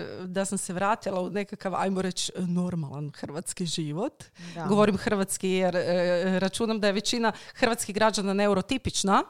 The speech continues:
Speaker 2: Da, da,
Speaker 1: <laughs> Pa se ja
Speaker 2: da.
Speaker 1: želim uklopiti isto tako
Speaker 2: U
Speaker 1: i
Speaker 2: tu,
Speaker 1: osjećati
Speaker 2: tako je.
Speaker 1: kao neurotipični građanin i neurotipična mama. Ali, e, da, jako mi je lijepo na poslu i zapravo, mm, koliko god da je posao i obaveze i sve, ja se odem malo odmoriti.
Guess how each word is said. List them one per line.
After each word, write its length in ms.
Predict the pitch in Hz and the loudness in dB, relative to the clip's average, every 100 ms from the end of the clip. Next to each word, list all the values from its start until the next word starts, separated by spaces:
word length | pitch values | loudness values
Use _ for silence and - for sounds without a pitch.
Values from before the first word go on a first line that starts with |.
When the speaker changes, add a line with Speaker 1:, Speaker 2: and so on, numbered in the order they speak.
| - - | -4 -2
Speaker 2:
Da, 200 | 196 185 180 165 | 2 2 2 0
da, 180 | 220 208 | 4 8
Speaker 1:
<laughs> 20 | |
Pa 80 | 269 | 10
se 180 | 277 294 | 8 6
ja 100 | 262 | 8
Speaker 2:
da. 120 | 269 | 8
Speaker 1:
želim 320 | - 262 277 | 8 6 6
uklopiti 580 | 233 - 240 240 233 226 | 0 4 4 4 -2 -4
isto 200 | 247 - | -4 -4
tako 560 | 202 214 208 - 190 180 170 | 4 6 6 4 2 2 2
Speaker 2:
U 100 | 208 | 2
Speaker 1:
i 100 | 196 | 2
Speaker 2:
tu, 120 | 185 | 2
Speaker 1:
osjećati 400 | 180 170 233 196 | 2 4 4 4
Speaker 2:
tako 160 | 180 185 | 2 -2
je. 100 | 175 | 2
Speaker 1:
kao 400 | 196 196 190 175 | 6 8 8 6
neurotipični 760 | 190 208 190 - 208 196 - 185 | 6 4 4 2 -2 -2 -2 0
građanin 540 | 196 196 185 190 185 | 2 2 2 0 0
i 80 | 185 | -2
neurotipična 920 | 190 190 180 185 175 208 180 - 196 | 0 -2 -2 -4 -6 -8 -8 -10 -8
mama. 400 | 175 180 208 320 349 - - - - - | -4 -2 0 -2 -4 -6 -8 -8 -14 -4
Ali, 760 | 196 208 220 220 226 226 220 214 | 2 6 6 6 2 0 2 0
e, 360 | 190 196 202 | 2 2 2
da, 200 | 196 233 | 6 8
jako 240 | 208 233 - | 8 8 4
mi 100 | 233 | 0
je 60 | 226 | 0
lijepo 240 | 226 - | 0 -2
na 100 | 196 | -4
poslu 460 | - 226 302 - 277 | -2 -2 -2 -4 -4
i 60 | |
zapravo, 480 | 233 240 247 233 226 | -2 -2 0 0 0
mm, 640 | 214 - 185 214 214 202 190 - | -2 -6 -6 -4 -4 -4 -6 -12
koliko 280 | - 208 196 | -8 -6 -4
god 160 | 196 220 | -2 0
da 60 | |
je 40 | 214 | 0
posao 360 | 214 208 - 202 | 0 0 2 2
i 60 | |
obaveze 520 | 208 196 180 185 170 | 2 2 2 0 -2
i 40 | 185 | -4
sve, 260 | - 220 | -2 0
ja 120 | 220 214 | 2 2
se 180 | - | 2
odem 180 | 202 180 | 2 2
malo 300 | 185 170 165 | 0 0 -2
odmoriti. 800 | 156 151 160 143 151 - 151 165 | -4 -4 -6 -6 -10 -14 -12 -12